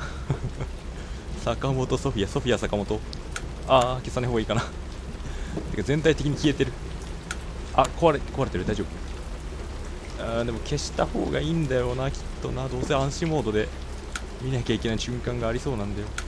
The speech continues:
一回全部消すか、ここ以外。あー、ソフィアちゃんが、ソフィアちゃんがちょっと人間がしちゃいけない動きをしていたので、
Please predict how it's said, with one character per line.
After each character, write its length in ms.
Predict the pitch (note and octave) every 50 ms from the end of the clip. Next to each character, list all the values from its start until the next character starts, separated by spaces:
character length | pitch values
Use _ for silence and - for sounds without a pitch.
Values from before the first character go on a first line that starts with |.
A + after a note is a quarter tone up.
| - - - - - - - - - - - - - - - A2+
一 80 | A2+ G#2+ -
回 140 | - D3+ C#3+
全 140 | B2+ C3 B2
部 60 | G#2
消 120 | - -
す 100 | G#2+ -
か、 120 | - - G#2+
こ 80 | G2+
こ 120 | - G#2+ G2
以 60 | F#2
外。 120 | - F#2 F#2 - - - - - - - - - - - - - - - - - - - - - - - - - - - - - - - - - - - - - - - - - -
あ 420 | A#2 A2+ A2 G#2+ G#2+ A#2 A2+ A#2 A#2
ー、 20 |
ソ 160 | - - - C3+
フ 140 | - -
ィ 80 | B2 A2+
ア 40 | A2+
ち 140 | - - A2
ゃ 40 |
ん 120 | G#2+ G#2+ G#2+
が、 80 | G#2+
ソ 60 | G2+ - - - - - - - - - - - - - - - - - - - - - - - - - - - - -
フ 60 | C3
ィ 40 | B2
ア 40 | A2+
ち 120 | - -
ゃ 20 | -
ん 80 | A2
が 80 | G#2+ G#2+
ち 80 | G#2+
ょ 60 | A#2+ -
っ 20 |
と 140 | - - G#2
人 180 | G#2+ A#2 C3 B2+
間 160 | C3 C3 B2+
が 120 | B2+ A#2+
し 60 | A2+ -
ち 100 | - B2
ゃ 20 |
い 60 | G#2
け 100 | - A#2
な 60 | A#2
い 80 | A#2+ A#2+
動 80 | A#2+ A2+
き 100 | - C3
を 80 | G#2
し 60 | -
て 80 | - G#2+
い 60 | G2+
た 100 | G2+ G2
の 100 | F2+ F2
で、 160 | F2 F2 F2+